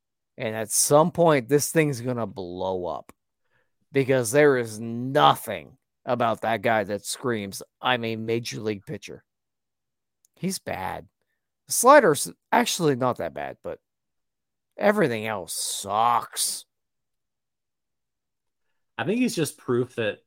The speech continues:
Speaker 2: if you're a lefty
Speaker 1: Yeah.
Speaker 2: and you've got, like, semi-competent command,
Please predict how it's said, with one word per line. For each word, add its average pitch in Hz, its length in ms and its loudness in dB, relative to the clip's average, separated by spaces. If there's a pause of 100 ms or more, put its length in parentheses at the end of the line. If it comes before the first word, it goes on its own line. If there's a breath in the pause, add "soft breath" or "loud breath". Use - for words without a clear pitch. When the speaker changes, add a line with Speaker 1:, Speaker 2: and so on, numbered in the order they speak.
(640)
Speaker 2:
if - 140 -14
you're 139 160 0
a 127 40 0
lefty 123 560 -6 (720)
Speaker 1:
Yeah. 180 140 -8 (160)
Speaker 2:
and 104 100 -10
you've 107 160 -10
got, 110 200 -2
like, 104 200 -6
semi-competent 104 1120 -6
command, 95 540 -12